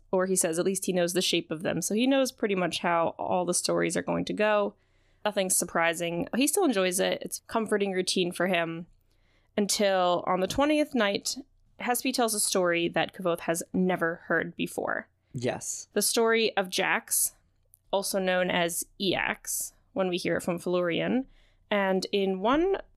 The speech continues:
Speaker 1: fan theory I saw online, potentially related to the Jackus family.
Speaker 2: Interesting. Never heard that.
Speaker 1: I'd never heard that either. So I don't know. Someone was putting out that maybe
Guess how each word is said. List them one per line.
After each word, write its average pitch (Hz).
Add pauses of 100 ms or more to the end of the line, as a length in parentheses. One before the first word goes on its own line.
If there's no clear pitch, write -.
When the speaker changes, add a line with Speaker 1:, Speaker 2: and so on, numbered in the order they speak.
(140)
Speaker 1:
fan 311
theory 196
I 190
saw 185
online, 175
potentially 269
related 214
to 202
the 180
Jackus 196
family. - (360)
Speaker 2:
Interesting. 123
Never 139
heard 135
that. 127 (200)
Speaker 1:
I'd 196
never 254
heard 220
that 190 (180)
either. 190 (260)
So 170
I 185
don't 208
know. 196 (180)
Someone 233
was 254 (200)
putting 202
out 185
that 190
maybe 185